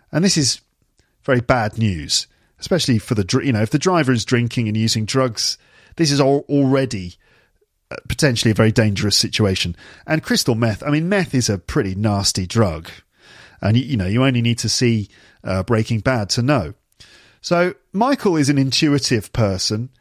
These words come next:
He can kind of pick up on little maybe behavioural signals, or he just basically is able to read the situation quite, quite closely. He's quite intuitive, and he picked up on a very bad vibe,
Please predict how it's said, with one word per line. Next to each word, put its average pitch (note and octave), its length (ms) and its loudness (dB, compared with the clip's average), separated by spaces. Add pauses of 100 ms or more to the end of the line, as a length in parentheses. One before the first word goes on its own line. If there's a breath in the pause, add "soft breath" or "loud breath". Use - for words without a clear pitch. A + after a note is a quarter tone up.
(140)
He D3 140 -2
can B2+ 220 -2
kind A#2 200 -2
of - 140 -4
pick - 260 -2
up B2 220 -2
on A2 320 0 (360 soft breath)
little A2+ 300 2
maybe A2 300 0
behavioural G#2 640 0
signals, G#2+ 560 0
or C3 100 2
he D3 60 0
just F3 180 -2
basically D3 340 0
is C3 100 0
able C3 220 0
to A#2+ 100 2
read A#2+ 300 0
the A2 80 -4
situation G#2 560 -4
quite, G2+ 320 -4 (460 loud breath)
quite A2+ 280 0 (240)
closely. G2 720 0 (300 loud breath)
He's D3+ 180 2
quite C3+ 280 2
intuitive, A#2 840 -2
and C3 140 -2
he F3 120 2
picked - 340 -4
up F3+ 180 0
on D3+ 120 2
a C#3 40 2
very C3 300 0
bad A2+ 360 -2
vibe, F2 580 -6